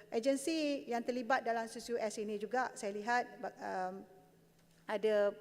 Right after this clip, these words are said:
sedikit, ada pertindihan. Jadi, bagaimanakah kawasan selia dan pemantauan C C U S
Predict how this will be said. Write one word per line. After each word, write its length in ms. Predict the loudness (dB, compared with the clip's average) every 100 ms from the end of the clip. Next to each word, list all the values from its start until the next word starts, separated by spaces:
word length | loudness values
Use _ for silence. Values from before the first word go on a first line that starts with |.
| -6
sedikit, 480 | -4 -2 2 0 0 -10
ada 240 | -4 -2 -2
pertindihan. 640 | -4 -6 -4 0 0 -2 -6 -14 -6
Jadi, 160 | -2 2
bagaimanakah 560 | 4 4 2 0 0 0
kawasan 320 | 0 0 -2 -2
selia 400 | 2 2 2 0
dan 160 | -2
pemantauan 480 | -4 -4 -2 -2 -2
C 100 | -6 -6
C 80 |
U 80 | -4
S 180 | -2